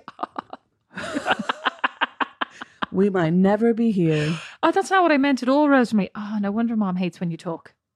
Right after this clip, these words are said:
Speaker 2: Back to the episode. Today we thought we would talk about maps,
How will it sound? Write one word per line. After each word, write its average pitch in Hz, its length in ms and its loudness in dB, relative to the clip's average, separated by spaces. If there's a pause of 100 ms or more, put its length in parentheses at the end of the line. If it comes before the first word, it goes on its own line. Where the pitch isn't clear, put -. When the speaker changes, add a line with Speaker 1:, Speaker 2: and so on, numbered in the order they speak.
(600)
Speaker 2:
Back 494 160 2
to - 80 -6
the 214 100 2
episode. 160 400 -4 (240)
Today 466 240 2
we 381 80 6
thought 226 220 4
we 185 80 4
would 190 80 0
talk 180 260 0
about 160 380 -2 (420)
maps, 240 640 -2